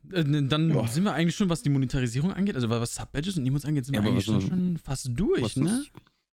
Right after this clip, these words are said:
Speaker 2: ja, was den Stream, Stream anschauen und so geht, sind wir durch.
Speaker 1: Genau.
Speaker 2: Ähm, die Sache ist jetzt, wie lange kann man den Stream anschauen? Also,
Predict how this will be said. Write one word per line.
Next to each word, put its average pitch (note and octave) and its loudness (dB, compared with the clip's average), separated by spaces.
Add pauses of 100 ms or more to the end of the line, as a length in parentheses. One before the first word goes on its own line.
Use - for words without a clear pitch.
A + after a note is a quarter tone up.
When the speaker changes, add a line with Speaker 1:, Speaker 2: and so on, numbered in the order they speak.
(120)
Speaker 2:
ja, C3+ 0
was A#2+ -4
den A#2 0
Stream, C#3 0
Stream C3 0
anschauen D#3 0
und D#3 2
so D#3 2
geht, D3+ 0 (100)
sind A#2+ 0
wir C#3 2
durch. C3 0 (240)
Speaker 1:
Genau. C#3+ 0
Speaker 2:
Ähm, G#2+ 0
die A2 -2
Sache A#2 -2
ist A#2 -2
jetzt, A2+ -2
wie A2+ 2
lange A2+ 0
kann C#3+ -2
man B2 0
den F#2+ 2
Stream F2+ -2
anschauen? F2 -2 (140)
Also, G2+ 0